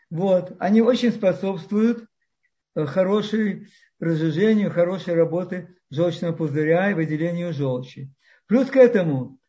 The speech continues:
очень при-, хорошее воздействие оказывает ферментированные овощи. Именно не маринованные,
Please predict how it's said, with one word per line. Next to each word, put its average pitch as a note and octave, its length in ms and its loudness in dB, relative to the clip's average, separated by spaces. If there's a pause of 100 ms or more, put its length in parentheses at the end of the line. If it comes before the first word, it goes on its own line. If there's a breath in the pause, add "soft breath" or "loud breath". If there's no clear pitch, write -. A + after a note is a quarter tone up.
(160)
очень A#3 320 4
при-, F#3 200 -2
хорошее D#3+ 560 0
воздействие F3 560 -2
оказывает G3 580 -4 (180 soft breath)
ферментированные F#3 1160 -2 (260)
овощи. D3 640 0 (420)
Именно F#3 680 2 (120)
не F3 180 0
маринованные, F3+ 1160 0